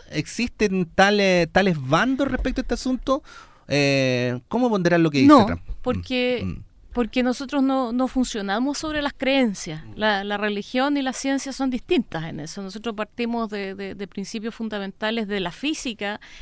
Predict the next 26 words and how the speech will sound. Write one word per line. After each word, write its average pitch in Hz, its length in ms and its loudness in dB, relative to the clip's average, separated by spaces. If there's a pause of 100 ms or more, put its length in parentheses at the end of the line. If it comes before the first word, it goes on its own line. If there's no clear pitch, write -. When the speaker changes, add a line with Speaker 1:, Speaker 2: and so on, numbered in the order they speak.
(120)
Speaker 2:
que 233 80 -2
están 262 220 2
siempre 302 360 0
sujetos 269 560 -4
a, 208 320 -2 (580)
a, 185 500 2 (340)
a 226 80 4
discusión, 202 580 4 (220)
a 185 100 -2
diferencia 220 720 0
de 233 240 -6
las 196 120 -2
creencias. 202 540 -2
Speaker 1:
Ujú. 104 160 -4 (440)
Speaker 2:
Eh, 226 520 6 (1000)
y 247 180 2
el 247 140 2
consenso 233 1040 0
global 226 760 4
pasado 247 420 -2
por 247 100 -4
la 233 120 -4
revisión 226 400 -4
por 208 200 -8
pares, 220 540 0 (140)
pasado, 220 440 -6